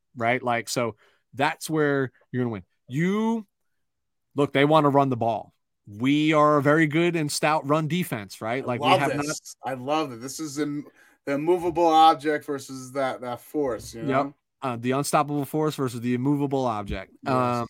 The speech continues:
Speaker 2: You know, what, one, one of my favorite things to do is butcher sayings, so
Speaker 1: I know,
Speaker 2: I always,
Speaker 1: but
Speaker 2: I
Speaker 1: the
Speaker 2: always need Weston to clean me
Speaker 1: I
Speaker 2: up
Speaker 1: was gonna
Speaker 2: here.
Speaker 1: say, my favorite thing to do is to come in and save the day and
Speaker 2: Yeah.
Speaker 1: clarify.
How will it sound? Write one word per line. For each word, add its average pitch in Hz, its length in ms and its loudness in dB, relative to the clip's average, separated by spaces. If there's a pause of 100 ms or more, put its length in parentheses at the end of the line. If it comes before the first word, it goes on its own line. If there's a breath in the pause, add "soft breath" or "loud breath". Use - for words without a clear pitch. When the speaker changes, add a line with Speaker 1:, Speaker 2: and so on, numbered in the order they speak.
(240)
Speaker 2:
You 165 100 -2
know, 202 200 8
what, 190 200 4
one, 196 180 6
one 208 120 8
of 208 60 4
my 202 100 4
favorite 180 320 -2
things 160 220 -2
to 135 80 -16
do 147 120 -2
is 127 120 -6
butcher 139 320 -8
sayings, 117 500 -8
so 110 320 -10 (120)
Speaker 1:
I 135 180 -8
know, 131 160 0
Speaker 2:
I - 20 0
always, 147 180 2
Speaker 1:
but 160 80 4
Speaker 2:
I 165 60 10
Speaker 1:
the 190 60 8
Speaker 2:
always 185 180 4
need 175 160 -4
Weston 156 380 0
to 131 80 -4
clean 135 240 -4
me 127 180 -6
Speaker 1:
I 139 80 6
Speaker 2:
up 151 80 10
Speaker 1:
was 151 80 8
gonna 151 80 0
Speaker 2:
here. 147 200 6
Speaker 1:
say, - 20 4
my 131 160 4
favorite 143 240 4
thing 143 160 4
to 120 60 -2
do 139 140 6
is 127 100 2
to 131 60 -2
come 135 200 0
in 131 80 0
and 127 80 0
save 131 220 0
the 117 80 -4
day 135 300 0
and 117 80 -4
Speaker 2:
Yeah. 117 60 -10
Speaker 1:
clarify. 123 560 0